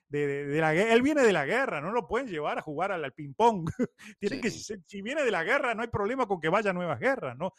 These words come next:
Speaker 1: Creo que por ahí le erraron.
Speaker 2: Pero
Speaker 1: Pero
Speaker 2: para
Speaker 1: lo
Speaker 2: que veas,
Speaker 1: boxístico
Speaker 2: para que veas cómo hay veces, lamentablemente, el lector ap-, se apasiona y, y, y no escucha bien o no lee bien. Mucha gente, y lo, lo que están comentando, mucha gente comentando y dejando,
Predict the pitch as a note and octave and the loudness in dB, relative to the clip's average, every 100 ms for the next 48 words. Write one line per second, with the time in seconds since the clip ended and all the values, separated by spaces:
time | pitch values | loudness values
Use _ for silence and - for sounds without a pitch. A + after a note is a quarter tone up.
0 | _ - C4 B3+ G3 G3 A#3+ F#3+ C#3 A#2+ | _ -6 -2 0 2 2 0 -2 -2 -4
1 | G#2+ G#2 - - - G3+ E4 D4+ A3+ G3 | -6 -10 -16 -20 -10 2 2 4 0 0
2 | G#3+ D#4+ F#3 - D#3 D#3 D3+ G3+ G#3 - | 0 -2 -4 -6 -8 -6 -4 -4 -6 -6
3 | F#3 E3 D#3 E3 E3+ F3+ G#3 F#3 C#3 C3+ | -6 -4 -4 -2 -2 -4 -6 -8 -6 -6
4 | B2+ D#3+ D#3 D3+ D#3 D#3+ B2+ A#2 G2+ - | -6 -4 -4 -4 -4 -4 -2 -4 -6 -8
5 | F#3 C#3+ - _ - A2+ - - C3+ B2 | -6 -6 -10 _ -10 -10 -10 -8 -6 -6
6 | A2+ - F3 F#3+ F#3+ - - - _ C#3+ | -10 -6 -6 -4 -8 -12 -20 -20 _ -4
7 | C3 C#3+ C#3 C#3+ C#3+ C#3+ F3 F#3+ E3 - | -4 -4 -4 -4 -2 -2 -2 -2 -6 -12
8 | _ _ _ C#3 - A3+ - D#3 D3 G#3 | _ _ _ -12 -6 -6 -4 -6 -4 -4
9 | D#3+ C3 D3 D3 D3+ C3 F3 F3 G#2 - | -4 -4 -2 -2 -4 -4 -4 -4 -8 -16
10 | - - _ D#3+ A#3 C#4+ G3+ A#3 A3+ F#3 | -20 -20 _ -4 -2 -4 -6 -6 -4 -6
11 | C3 C3+ - B2+ C#3 A#2+ F#3 G#3+ E3+ C3+ | -4 -8 -6 -8 -8 -8 -6 -6 -6 -4
12 | F3+ B2 - E3 F#3+ F#3+ C#3 A#2 A2 D#3 | -4 -4 -4 -6 -8 -8 -12 -14 -12 -12
13 | E3+ A#2+ G#2+ D3+ D3+ | -10 -12 -12 -12 -14